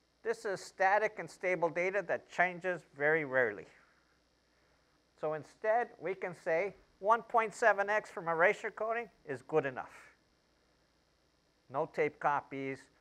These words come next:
no mirroring, just everything one point seven X.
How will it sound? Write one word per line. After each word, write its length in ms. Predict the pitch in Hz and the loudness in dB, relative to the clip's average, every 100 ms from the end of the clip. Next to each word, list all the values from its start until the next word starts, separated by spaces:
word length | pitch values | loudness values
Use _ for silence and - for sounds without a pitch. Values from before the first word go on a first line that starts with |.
| _ - | _ -6
no 180 | 147 151 | -2 -2
mirroring, 600 | 143 143 139 139 135 139 | 0 0 2 0 -4 -10
just 220 | 131 139 - | -6 -6 -2
everything 500 | 151 156 165 160 156 | 0 0 -2 -8 -6
one 160 | 139 143 | -4 -4
point 280 | - 143 127 | -4 -8 -6
seven 240 | 139 120 165 | -8 -6 -4
X. 280 | 233 - | -4 -6